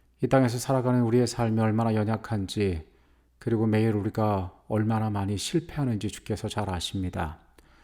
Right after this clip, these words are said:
주의 선하심을 맛보며 그 가운데 용기 얻고 살아가길 원하오니,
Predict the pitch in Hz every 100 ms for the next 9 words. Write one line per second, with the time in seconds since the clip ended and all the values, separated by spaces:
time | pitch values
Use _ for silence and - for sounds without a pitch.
0 | _ _ _ _ _ _ - 135 131 -
1 | 143 143 - 139 131 120 110 - 117 117
2 | 113 101 87 - - 113 117 107 113 107
3 | 110 120 123 113 - 113 101 95 135 143
4 | 120 107 113 104 101 98 98 110 95 78